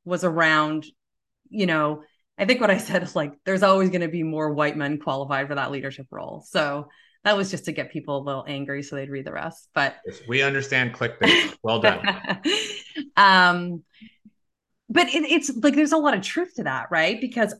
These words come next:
Speaker 1: oftentimes, and, and there's a lot of data out there that shows that oftentimes we, we h-, promote men based on potential and promote women only based on experience,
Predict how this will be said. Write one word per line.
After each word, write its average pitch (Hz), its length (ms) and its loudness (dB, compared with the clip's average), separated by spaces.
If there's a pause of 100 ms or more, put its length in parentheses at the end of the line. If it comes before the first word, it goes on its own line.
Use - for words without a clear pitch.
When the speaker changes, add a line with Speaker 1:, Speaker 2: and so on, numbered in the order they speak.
(100)
Speaker 1:
oftentimes, 226 760 0
and, 190 360 -2
and 190 400 -2
there's 208 160 0
a 240 40 -4
lot 240 200 0
of 214 100 -2
data 185 240 2
out 185 160 4
there 165 160 0
that 156 220 -2 (160)
shows 202 720 2
that 156 320 0 (2000)
oftentimes 208 560 4
we, 165 280 -8
we 180 200 -6
h-, - 340 -16 (160)
promote 214 380 2
men 160 540 0
based 170 200 -6
on 139 80 -10
potential - 720 -8 (320)
and 165 220 -8 (200)
promote 156 300 -8
women 151 640 -2 (100)
only 185 220 2
based 160 300 -6
on 139 380 -6 (120)
experience, - 760 -10